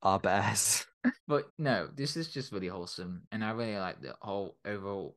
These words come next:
Speaker 2: message of it. Like, you know, it's courage. She's trying to seek courage in this whole thing,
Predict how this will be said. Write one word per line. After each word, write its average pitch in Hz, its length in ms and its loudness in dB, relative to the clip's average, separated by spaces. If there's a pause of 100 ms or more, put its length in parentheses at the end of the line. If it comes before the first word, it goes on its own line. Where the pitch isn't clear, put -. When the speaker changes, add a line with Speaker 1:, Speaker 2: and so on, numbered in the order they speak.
Speaker 2:
message 101 380 -8
of 80 80 -16
it. 71 120 -12
Like, 82 120 -8
you 95 60 -6
know, 80 140 -8
it's - 160 -12
courage. 101 600 -4 (180)
She's - 220 -8
trying 104 200 -2
to 95 80 -8
seek 117 220 -6
courage 98 400 -2
in 101 100 -8
this 101 120 -8
whole 104 180 -6
thing, 95 520 -6